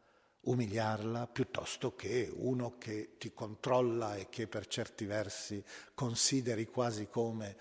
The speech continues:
un peso, un incubo. Ecco, eh, ritorna quindi ancora il tema dell'amore, vedete, come elemento fondamentale nell'interno dell'esperienza della riconciliazione. È,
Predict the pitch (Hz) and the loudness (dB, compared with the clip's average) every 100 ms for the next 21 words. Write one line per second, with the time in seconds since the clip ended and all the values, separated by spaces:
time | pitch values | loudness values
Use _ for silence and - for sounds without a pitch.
0 | - - 107 92 - 139 101 92 90 92 | -10 -6 -6 2 10 10 10 0 -2 -2
1 | 101 127 131 98 92 - 82 101 95 - | 2 4 4 2 -4 -8 -12 -10 -12 -14
2 | _ - - - - - - - - - | _ -20 -20 -20 -14 -10 -8 -8 -10 -6
3 | 120 - 120 120 120 117 113 117 123 - | -2 4 6 8 8 6 4 2 0 6
4 | 123 113 120 110 104 104 104 - 113 98 | 8 8 2 0 -2 0 -2 -2 -2 -2
5 | - 104 95 95 98 90 127 123 101 98 | -2 -4 -2 -4 -4 0 4 4 2 -2
6 | 90 98 98 107 - 98 101 98 104 113 | -2 -4 -4 -6 -4 -4 -2 -2 -2 -4
7 | - 110 - 104 104 107 110 107 135 107 | -4 -6 -4 -2 0 -2 -2 -2 0 0
8 | 98 98 95 - - - - 113 107 110 | 0 -2 -4 -6 -16 -14 -4 -2 -2 -4
9 | - 110 107 107 98 98 101 - 101 92 | -2 -2 0 -4 -4 -4 -4 -4 -4 -4
10 | 98 - 95 95 95 98 101 104 - 101 | -4 -2 -2 0 0 -2 -2 -4 -4 -2
11 | 95 95 - 104 95 101 - - - - | -2 0 0 0 -4 -8 -10 -12 -10 -12
12 | - - - 110 107 107 104 104 98 | -10 -2 2 4 4 4 4 2 0